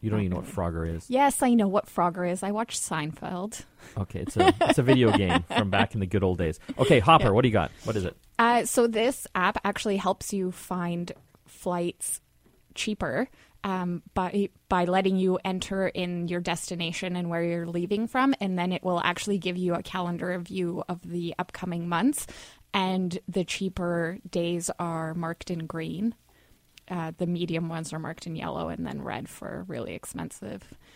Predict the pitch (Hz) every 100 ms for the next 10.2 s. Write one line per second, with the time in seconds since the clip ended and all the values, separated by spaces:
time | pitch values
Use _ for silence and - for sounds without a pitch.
0 | - _ - 185 180 170 160 151 _ _
1 | _ - - - 190 214 196 - 208 202
2 | 220 - 202 196 185 - - - - 254
3 | - 190 185 185 185 180 - _ _ _
4 | _ - 185 185 196 - 202 208 170 170
5 | - - - - - 190 - - _ 196
6 | 185 175 175 180 185 175 185 175 - 190
7 | 175 170 175 170 160 - 262 - - -
8 | - 170 170 190 180 147 175 160 - 175
9 | 170 175 165 160 190 175 147 180 - -
10 | - -